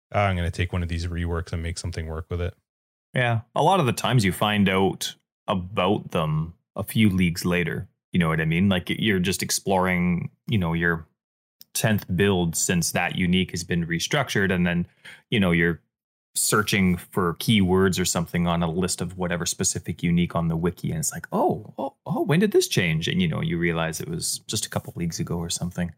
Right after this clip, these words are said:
Speaker 2: For me, when I played with uniques, um, a while back, anytime that they did unique changes, I always just looked for uniques that excited me.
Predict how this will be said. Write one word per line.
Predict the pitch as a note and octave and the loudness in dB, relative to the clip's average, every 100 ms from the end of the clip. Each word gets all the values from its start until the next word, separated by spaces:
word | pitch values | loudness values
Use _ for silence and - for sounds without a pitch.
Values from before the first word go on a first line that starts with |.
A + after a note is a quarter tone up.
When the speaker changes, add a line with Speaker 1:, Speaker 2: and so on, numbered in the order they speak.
| - - - - | -18 -20 -20 -4
Speaker 2:
For | B2+ | 4
me, | B2 C#3 | 6 6
when | A#2 | 4
I | G#2+ | 2
played | G#2+ A#2+ G#2+ | 0 2 2
with | F#2 | 0
uniques, | G#2 F#2+ F#2 F#2 - - - - _ | 2 4 4 0 -4 -4 -6 -10 _
um, | G2+ F#2+ F2+ F2 E2+ - | -2 0 0 -2 -4 -6
a | F#2 | -4
while | F2+ F2+ E2+ | 0 0 0
back, | D#2+ F2+ F2 - - _ - | 0 0 -2 -6 -14 _ -4
anytime | A2 G#2 F#2+ F#2+ | 0 2 2 -2
that | F2+ | 0
they | F#2 | 0
did | F2 F2+ | 0 -2
unique | F#2 F2+ F2+ F2+ - | -2 0 0 0 -4
changes, | - F#2+ F#2 F2+ E2 | -4 0 0 0 -2
I | F2+ F2+ | 0 0
always | F2 F2 E2+ - | 2 2 0 -2
just | F#2+ F2+ - _ _ _ _ _ - | -4 -4 -6 _ _ _ _ _ -2
looked | G#2+ G2+ - | 0 0 -2
for | - G#2 | -2 2
uniques | F#2 F2 F2+ F#2 - | 4 2 0 -2 -4
that | - | -4
excited | - - - - - | -4 -4 -4 -4 -6
me. | D#3+ | -8